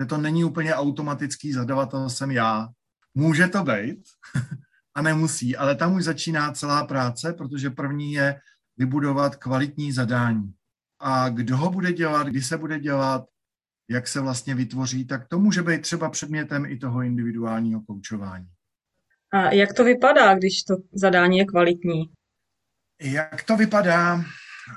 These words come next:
Speaker 1: Tam je spousta různých parametrů, který by měl facilitátor znát, protože jedna z těch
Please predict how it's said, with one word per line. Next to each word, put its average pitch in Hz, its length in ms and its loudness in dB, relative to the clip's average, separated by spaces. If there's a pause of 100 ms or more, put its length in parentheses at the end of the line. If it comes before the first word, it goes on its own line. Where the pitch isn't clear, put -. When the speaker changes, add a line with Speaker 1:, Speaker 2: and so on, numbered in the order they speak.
(340)
Speaker 1:
Tam 156 200 0
je 220 240 8 (320)
spousta 190 840 2
různých 165 680 -2 (500)
parametrů, 160 1080 0 (200)
který 175 380 0
by 175 160 2
měl 170 400 0
facilitátor 160 960 0
znát, 131 600 -2
protože 151 360 -6
jedna 156 240 -2
z 165 60 -6
těch 180 200 -4